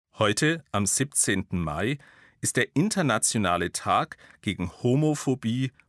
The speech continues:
und Transphobie. Für mich ist das auch ein Tag, um über Gottes Geschöpfe zu staunen. Wie vielfältig sind Menschen, wie vielfältig leben und lieben sie, männlich,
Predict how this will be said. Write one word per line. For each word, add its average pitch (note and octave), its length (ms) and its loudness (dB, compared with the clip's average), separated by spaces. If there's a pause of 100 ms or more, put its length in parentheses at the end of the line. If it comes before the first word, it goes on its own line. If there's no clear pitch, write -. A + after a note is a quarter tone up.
(140)
und D3 200 2
Transphobie. F#2 880 -2 (680)
Für B2 140 0
mich G3 180 -2
ist G#3 160 -4
das A2+ 140 0
auch C3+ 180 0
ein G2 180 0
Tag, - 480 -4 (420)
um D#3 140 2
über B2 220 0
Gottes A#2 440 -2
Geschöpfe - 540 -4
zu - 160 -4
staunen. F#2 680 -2 (720)
Wie C3 140 0
vielfältig A2+ 720 -2
sind G#2 240 -4
Menschen, F#2+ 520 -2 (380)
wie G#2+ 100 0
vielfältig C3+ 680 0
leben A#2+ 420 -4
und G#2 180 -8
lieben C#3+ 280 -2
sie, E2 320 -6 (280)
männlich, A2 680 -4